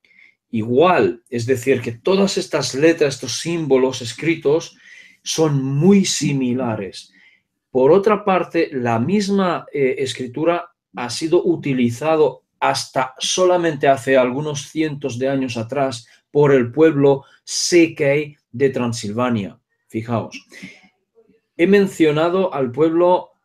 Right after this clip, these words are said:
escita, escita, escita, escita, que realmente antiguamente, eh, ocupaban el territorio de, de Ucrania de hoy,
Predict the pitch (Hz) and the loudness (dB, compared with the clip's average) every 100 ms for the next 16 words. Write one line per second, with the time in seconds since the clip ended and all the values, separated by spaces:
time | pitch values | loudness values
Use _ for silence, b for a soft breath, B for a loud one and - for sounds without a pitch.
0 | - 151 139 - 165 143 143 90 _ _ | -4 -4 -4 -8 -10 -8 -10 -12 _ _
1 | _ _ _ 135 127 - 185 180 - - | _ _ _ -2 -2 -6 -6 -4 -6 -6
2 | 113 113 - 165 143 107 - - 156 117 | -8 -6 -6 -6 -4 -4 -6 -12 -14 -12
3 | 127 - _ 151 143 143 151 160 160 170 | -14 -14 _ -2 -2 0 0 2 0 -2
4 | 151 175 180 147 120 151 151 147 151 147 | -2 -2 -2 -4 -8 -6 -4 -4 -8 -4
5 | 160 - _ 127 123 123 135 127 117 143 | -4 -4 _ -6 -2 -2 -4 -8 -4 0
6 | 151 156 147 123 127 117 135 143 151 139 | 0 0 -2 -6 -6 -6 -4 -2 0 0
7 | 131 117 B B _ 113 120 - 147 117 | -2 -4 B B _ -2 -2 0 -4 -4
8 | 139 165 170 131 95 - 101 117 139 123 | -2 2 2 0 -2 -6 -4 2 2 2
9 | 95 | 0